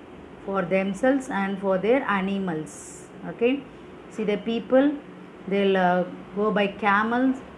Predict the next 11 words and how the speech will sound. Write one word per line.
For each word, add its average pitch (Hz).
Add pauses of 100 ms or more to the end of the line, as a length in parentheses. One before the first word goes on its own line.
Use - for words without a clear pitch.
(460)
Camels 220
used 208
to 254
call, 214
um, 180 (360)
the 180
ship 180
of 247
the 214
desert. 180 (320)
Okay, 233